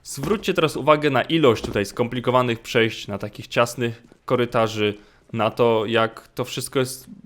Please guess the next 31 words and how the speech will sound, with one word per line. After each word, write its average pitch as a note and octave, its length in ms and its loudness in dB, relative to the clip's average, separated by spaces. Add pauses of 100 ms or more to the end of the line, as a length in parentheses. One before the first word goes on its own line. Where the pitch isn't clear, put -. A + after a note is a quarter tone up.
(140)
przy - 200 -4
okazji C3 320 -2
ciemne, B2+ 600 0
ciężko C3 400 -2
widoczne. A#2+ 400 2
I A2 40 0
teraz D#3 200 0
sobie C#3 140 -2
wyobraźcie B2+ 440 2
tutaj A2+ 180 -2
w - 20 -18
tych A2+ 140 -8
wszystkich B2+ 360 -8
miejscach A#2+ 400 -2
dodatkowe A2+ 520 0 (240)
skiny, C3+ 520 -2 (260)
pos-, B2+ 180 -6
nowe C3 280 2
modele A#2+ 320 4
postaci, - 440 -4
które - 200 -4
mogą G#2+ 220 -2
się G#2+ 140 -6
zlewać G#2+ 340 0
z G2+ 140 -8
zieloną A2 360 0
ścianą, A2 360 -4
które - 180 -8
mogą F#2+ 200 -4
się G2 140 -10
zlewać G2+ 400 0